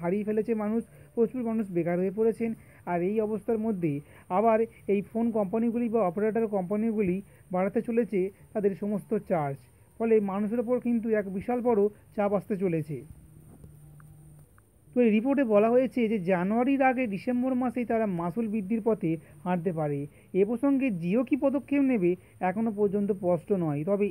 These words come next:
এই সংস্থাকে নিয়ে শুরু হয়েছে কানাঘুষো। পাশাপাশি বর্তমানে জিও এবং এয়ারটেলের মধ্যে প্রতিদ্বন্দ্বিতা জোরদার। গত জুলাই থেকে সেপ্টেম্বরে ত্রৈমাসিক জিও তাদের গ্রাহক সংখ্যা বৃদ্ধি করেছে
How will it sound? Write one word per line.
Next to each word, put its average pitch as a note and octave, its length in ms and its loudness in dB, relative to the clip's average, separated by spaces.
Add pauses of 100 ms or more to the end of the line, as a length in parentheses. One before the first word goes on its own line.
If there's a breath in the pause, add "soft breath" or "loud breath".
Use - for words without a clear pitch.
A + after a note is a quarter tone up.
(100)
এই B3 80 2 (100)
সংস্থাকে A3+ 500 -2
নিয়ে A3+ 180 -2
শুরু G3+ 180 0
হয়েছে G#3 180 4 (120)
কানাঘুষো। E3+ 520 -2 (400 loud breath)
পাশাপাশি A#3 420 0 (100)
বর্তমানে A3+ 440 -2 (120)
জিও F3+ 300 -2
এবং A#3+ 120 0 (100)
এয়ারটেলের G#3+ 460 0
মধ্যে A3 200 0 (100)
প্রতিদ্বন্দ্বিতা G#3 640 0
জোরদার। E3 420 0 (380 soft breath)
গত F3+ 180 2 (140)
জুলাই A3 320 2
থেকে B3 220 0
সেপ্টেম্বরে A3+ 520 2 (100)
ত্রৈমাসিক A3 500 0 (120)
জিও G3+ 220 2 (320 loud breath)
তাদের G3 260 2
গ্রাহক G3 300 4
সংখ্যা A#3 280 -2
বৃদ্ধি G3 280 -2
করেছে A3+ 200 2